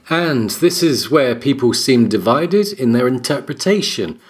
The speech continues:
whether the Ghost of High Heart's vision is simply the Snow Castle, or is it, as we believe,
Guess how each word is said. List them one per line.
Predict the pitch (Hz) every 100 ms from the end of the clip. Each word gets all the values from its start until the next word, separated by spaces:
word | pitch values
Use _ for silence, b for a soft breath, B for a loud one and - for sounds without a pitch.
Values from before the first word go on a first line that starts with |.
| b b b
whether | 151 165 156
the | 139
Ghost | - 135 131 -
of | 131
High | - 120
Heart's | 110 117 104 -
vision | 117 127 185 185
is | 117 -
simply | 127 117 113
the | 95
Snow | - 135 127
Castle, | 135 147 143 185 185 - b b b -
or | 156
is | 160 165
it, | 170 170
as | 156 139
we | 185 180
believe, | - 104 107 107 107